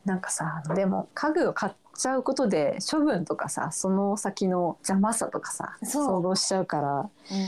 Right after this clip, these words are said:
Speaker 1: ちょっとゼロから一になるのは結構抵抗あるよね。
Speaker 2: そうだね。しかもさ、うちの場合さ、もう一人増えるからさ。
Speaker 1: うんうんうん。
Speaker 2: それを考えると、私はなんか本当に置きたくないの、も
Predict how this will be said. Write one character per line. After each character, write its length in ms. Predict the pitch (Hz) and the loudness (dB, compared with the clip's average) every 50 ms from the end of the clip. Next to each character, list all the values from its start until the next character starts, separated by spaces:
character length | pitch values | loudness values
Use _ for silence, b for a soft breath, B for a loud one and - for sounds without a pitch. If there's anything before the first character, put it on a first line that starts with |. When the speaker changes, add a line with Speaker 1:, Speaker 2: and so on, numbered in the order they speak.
| 185 B B B - - - - _ _ - - - - | -4 B B B -20 -20 -20 -20 _ _ -20 -20 -10 -6
Speaker 1:
ち 120 | - 302 | -2 -2
ょ 60 | 311 | -2
っ 60 | 311 - - _ _ | -2 -4 -10 _ _
と 240 | - 180 160 156 151 | 0 0 2 2 0
ゼ 180 | 151 156 247 320 | 0 0 2 2
ロ 100 | 359 - | 2 2
か 100 | - 180 | 2 0
ら 80 | 156 147 | 2 2
一 380 | 156 151 151 - - - 240 233 233 233 233 233 | 2 2 0 0 -2 0 2 2 2 2 2 2
に 80 | 196 | 2
な 80 | 165 160 | 2 2
る 60 | 151 | 2
の 160 | 147 143 139 135 | 2 0 0 -2
は 220 | 135 135 143 - - | -2 -4 -4 -6 -4
結 180 | - 214 208 - | -4 -4 -4 -2
構 120 | - 165 | -4 -6
抵 220 | 147 - 160 160 160 | -2 0 0 0 0
抗 140 | - 175 | 0 -2
あ 60 | 156 - | -2 -2
る 80 | - | -4
よ 40 | - - | -8 -14
ね。 140 | - - - - | -18 -20 -16 -12
Speaker 2:
そ 380 | - - 294 311 311 294 262 | -8 -6 -2 0 0 2 2
う 20 | 226 | 0
だ 140 | 202 190 180 | -2 -2 -4
ね。 340 | 180 175 170 170 175 190 202 - | -6 -8 -8 -8 -8 -10 -12 -12
し 100 | - - | -6 -4
か 140 | 392 339 | -2 -2
も 60 | 247 226 | -2 -2
さ、 340 | - - 208 185 170 170 - _ _ _ _ _ _ - | -2 -4 -4 -4 -4 -6 -10 _ _ _ _ _ _ -8
う 60 | 220 220 | -6 -2
ち 120 | - 392 | 0 0
の 140 | 381 370 320 | 0 2 2
場 140 | 339 330 330 | 2 2 2
合 120 | 320 311 | 0 -2
さ、 260 | 311 - 226 160 - - _ _ _ | -2 -4 -4 -6 -6 -10 _ _ _
も 160 | - 214 262 | -4 -2 -2
う 20 | 349 | -2
一 140 | - - 294 | 0 -2 -2
人 60 | 254 - | -4 -2
増 80 | - 233 | -2 -2
え 60 | 294 | -2
る 80 | 226 202 | -2 -2
か 100 | - 165 | -6 -8
ら 80 | 175 | -8
さ。 240 | - - 151 - - - _ _ _ _ - | -8 -10 -10 -10 -10 -12 _ _ _ _ 0
Speaker 1:
う 60 | 180 | 2
ん 40 | 185 | 4
う 40 | 190 180 156 156 175 180 165 | 4 4 4 4 4 4 4
ん 60 | 151 151 170 160 135 | 4 2 2 2 0
う 100 | 139 - - - 196 | -2 -8 -12 -14 -12
ん。 20 | |
Speaker 2:
そ 160 | 196 - 269 | -8 -4 -2
れ 120 | 320 370 381 | 0 2 0
を 40 | |
考 140 | 381 - 370 370 370 370 381 370 | 0 0 -2 -2 0 0 0 0
え 60 | 285 208 | 0 0
る 100 | 180 - | -4 -4
と、 300 | - 180 170 165 160 - _ | -6 -6 -6 -6 -8 -8 _
私 300 | 208 190 208 262 285 - | -4 -2 0 0 0 0
は 100 | 339 311 | 0 0
な 80 | 294 285 | 0 -2
ん 40 | - | -2
か 100 | 185 190 | -4 -2
本 200 | 196 294 339 339 | 0 -2 -2 -2
当 140 | - - 311 | -2 -2 -2
に 80 | 277 | -2
置 200 | - - 226 - | -2 -2 -4 -4
き 40 | - | -2
た 100 | 294 285 | -4 -4
く 60 | 185 | -4
な 120 | 160 160 160 | -4 -6 -6
い 20 | |
の、 80 | 147 147 | -6 -6
も 220 | 156 156 - - | -6 -6 -6 -6